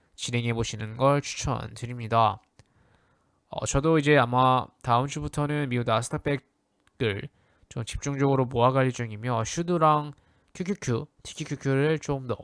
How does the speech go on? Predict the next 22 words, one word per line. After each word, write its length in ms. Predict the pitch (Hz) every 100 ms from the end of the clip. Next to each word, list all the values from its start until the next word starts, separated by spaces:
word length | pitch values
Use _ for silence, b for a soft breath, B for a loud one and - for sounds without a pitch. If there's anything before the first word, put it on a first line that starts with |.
| - b b b
달러 360 | - 127 127 123
직투를 400 | 120 - 127 131
해서 360 | 139 151 127 - _ b b b -
모아가지 400 | 117 120 120 117
않을까 400 | 104 117 123 117
계획하고 400 | 123 120 135 123
있으며, 440 | - 113 107 120 123
투자 680 | 143 151 151 151 151 151 143 b b b b _ _ _
한 160 | - 156
달에 220 | 160 156
한 280 | 151 147 139 _ -
이백 300 | 127 147 147
정도, 340 | 131 127 131 139
이백에서 340 | 120 120 117
이백오십 420 | 110 113 113 113 -
정도는 580 | 131 127 123 143 147
투자를 280 | 135 135 131
하지 140 | 135 123
않을까라는 580 | 107 113 110 107 107
생각을 280 | 107 123 127
하고 120 | 127
있고, 380 | 110 - 120 -